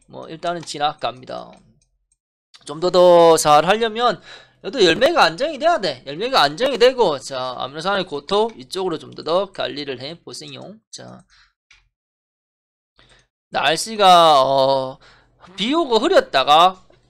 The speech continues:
자, 햇빛이 난 부분이라서 좀 더, 더 대가리가 좀 더, 더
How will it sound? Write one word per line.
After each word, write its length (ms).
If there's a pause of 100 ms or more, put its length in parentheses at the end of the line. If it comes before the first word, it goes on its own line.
(260)
자, 160
햇빛이 480
난 240
부분이라서 600
좀 140
더, 100
더 180
대가리가 460
좀 160
더, 140
더 260